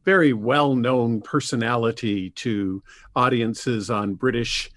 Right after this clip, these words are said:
television, in films, including the film about, uh, former Prime Minister Margaret Thatcher called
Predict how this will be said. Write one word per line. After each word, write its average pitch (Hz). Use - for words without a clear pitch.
television, 123
in 107
films, 147
including 117
the 104
film 127
about, 127
uh, 123
former 117
Prime 135
Minister 120
Margaret 120
Thatcher 123
called 120